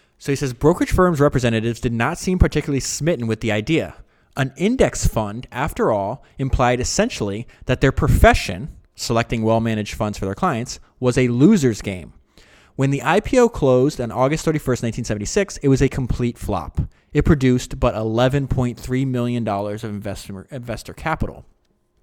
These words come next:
This is the funny part and another example of his stubbornness. The ap-, the apologetic underwriters suggested that we cancel the offering and return the money to the investors. "No," I recall them saying, uh, saying to them,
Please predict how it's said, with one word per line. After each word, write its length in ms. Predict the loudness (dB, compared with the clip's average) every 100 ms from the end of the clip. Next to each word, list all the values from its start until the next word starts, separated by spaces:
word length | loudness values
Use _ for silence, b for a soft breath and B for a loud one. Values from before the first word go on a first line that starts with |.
| -20 -10
This 160 | -8 -6
is 120 | -6
the 60 |
funny 220 | -2 -2 0
part 240 | 2 0
and 100 | -2
another 220 | -6 -6
example 320 | -6 -8 -8
of 60 | -8
his 100 | -10
stubbornness. 500 | -4 -2 -2 -6 -8 B B B B B
The 120 | -8 0
ap-, 320 | 0 0 -4
the 160 | 0 0
apologetic 600 | 2 2 2 2 0 0
underwriters 580 | 0 2 2 -2 -6 -12
suggested 800 | -8 -8 -2 2 2 2 -6 -4
that 100 | -4
we 80 |
cancel 400 | -2 -2 -2 -2
the 120 | 2 2
offering 460 | 2 0 -6 -8 -10
and 100 | -6
return 280 | -4 -2 0
the 60 |
money 180 | 0 -2
to 100 | -2
the 100 | -4
investors. 720 | -2 -2 -2 -6 -12 -14 -18 -20 b b b -10
"No," 480 | 0 6 6 6
I 100 | 0
recall 360 | -4 -2 0 0
them 200 | 0 -6
saying, 400 | -6 -6 -6 -10
uh, 60 | -4
saying 260 | -2 -2
to 100 | -6
them, 260 | -10 -12